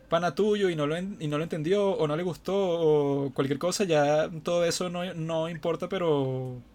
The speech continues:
para nada, weón. Y sobre tu act-, y sobre tu actuación, dijo que, que se veía pero súper mega real y que, bueno,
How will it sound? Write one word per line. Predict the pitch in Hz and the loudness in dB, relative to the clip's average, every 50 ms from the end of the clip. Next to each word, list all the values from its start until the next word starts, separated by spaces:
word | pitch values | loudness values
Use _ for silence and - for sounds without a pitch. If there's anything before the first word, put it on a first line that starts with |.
| _ - | _ -8
para | - 143 143 135 | -6 -4 -2 0
nada, | 139 151 156 139 | 2 2 2 2
weón. | 135 143 143 - - - - - - - - - - | 0 -2 -6 -8 -12 -20 -20 -20 -20 -20 -20 -14 -4
Y | - 147 | -2 2
sobre | - 175 175 170 170 | 2 4 4 4 2
tu | - 180 175 | 2 2 2
act-, | 170 156 - - - | 2 0 -2 -10 -8
y | 170 156 | -4 -2
sobre | - - 175 170 170 | 0 0 2 2 2
tu | 160 175 170 | 2 2 0
actuación, | 165 - 170 156 151 - - 170 170 170 170 165 165 165 160 160 160 156 156 151 - - - - - - - 185 214 240 277 311 311 233 | 2 2 2 0 0 -2 -6 -2 0 4 6 6 6 8 6 6 6 4 4 2 -2 -6 -10 -10 -6 -2 0 2 2 2 2 -2 -8 -6
dijo | 156 160 156 185 190 | -4 -2 -2 -2 0
que, | - 226 208 - | 0 0 0 2
que | 202 170 | -2 0
se | - - - 170 | 0 0 0 2
veía | 165 160 156 151 160 160 | 4 4 4 4 2 2
pero | - 208 196 175 | 0 -2 -2 -2
súper | - - 180 160 175 160 151 | -2 -4 -4 -2 -2 -4 -2
mega | 156 156 151 147 147 147 147 147 143 139 | -2 0 2 4 4 4 4 4 2 2
real | 135 139 143 160 180 226 233 | 2 4 4 6 6 4 4
y | 226 | 0
que, | - 160 | 0 0
bueno, | 147 160 160 139 127 | 0 2 0 0 -6